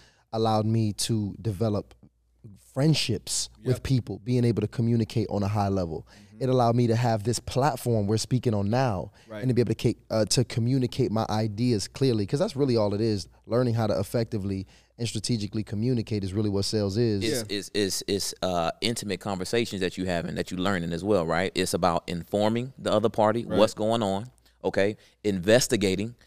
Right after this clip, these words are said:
Speaker 3: seeing what they got going on, and then understanding. So that's
Speaker 2: Right.
Speaker 3: what sales is encompassed of. So if you can do those three things, then you are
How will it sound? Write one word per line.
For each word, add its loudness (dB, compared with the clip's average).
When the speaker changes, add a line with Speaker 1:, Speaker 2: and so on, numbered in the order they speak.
Speaker 3:
seeing 0
what 2
they 8
got 2
going -4
on, -4
and -2
then 2
understanding. -2
So 0
that's 6
Speaker 2:
Right. 6
Speaker 3:
what 6
sales 4
is -2
encompassed -4
of. 0
So -2
if -6
you 2
can -2
do 0
those 6
three 0
things, -2
then 0
you 2
are 6